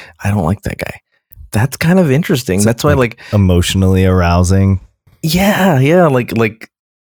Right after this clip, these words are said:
Speaker 1: like, it's, it's deep in the psyche that you're like, "Man, I, I, like, I'm proud of myself.
Speaker 2: Right.
Speaker 1: That person doesn't fucking like me."
Speaker 2: Right.
Speaker 1: And guess what? I don't like them, but I don't give them a second thought, but they're definitely thinking about me. <laughs>
Speaker 2: Right.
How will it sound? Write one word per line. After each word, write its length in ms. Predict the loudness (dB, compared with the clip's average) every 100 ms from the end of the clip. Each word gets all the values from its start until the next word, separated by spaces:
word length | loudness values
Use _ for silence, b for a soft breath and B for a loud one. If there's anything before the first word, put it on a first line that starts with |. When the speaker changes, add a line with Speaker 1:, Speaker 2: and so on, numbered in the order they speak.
| -6
Speaker 1:
like, 240 | -4 -2
it's, 220 | -4 -6 -8
it's 260 | -8 -6 -4
deep 240 | -4 -4 0
in 80 |
the 80 | 0
psyche 500 | 0 -2 -4 -6 -8
that 140 | -4 -2
you're 140 | 0 -2
like, 220 | -4 -6
"Man, 380 | -8 -8 -8 -10 -8
I, 140 | -8
I, 260 | -8 -12 -10
like, 160 | -10 -6
I'm 80 | -6
proud 240 | -4 -6
of 60 | -8
myself. 460 | -10 -12 -14 -20 -8
Speaker 2:
Right. 240 | -2 0
Speaker 1:
That 160 | 0 -2
person 240 | -4 -2
doesn't 200 | -2 -2 -4
fucking 300 | -8 -8 -8
like 200 | -8 -10
me." 180 | -18 -10
Speaker 2:
Right. 180 | -6 -4
Speaker 1:
And 160 | -4 -4
guess 180 | -6 -4
what? 160 | -2 -4 B B B
I 60 | -2
don't 140 | 0
like 160 | 2 0
them, 240 | 0 0 -4 B B
but 160 | -4 -2 -4
I 80 | -2
don't 140 | 0
give 160 | 0 0
them 280 | 0 0 0
a 60 |
second 300 | -2 -2 -2
thought, 300 | 0 0 -2 _
but 220 | -6 -4 -6 -8
they're 220 | -4 -4 -2
definitely 400 | -4 0 0 0
thinking 320 | 0 -4 -6 -14
about 260 | -12 -6
me. 80 | -4 -2
<laughs> 100 | 0
Speaker 2:
Right. 600 | 2 2 2 2 0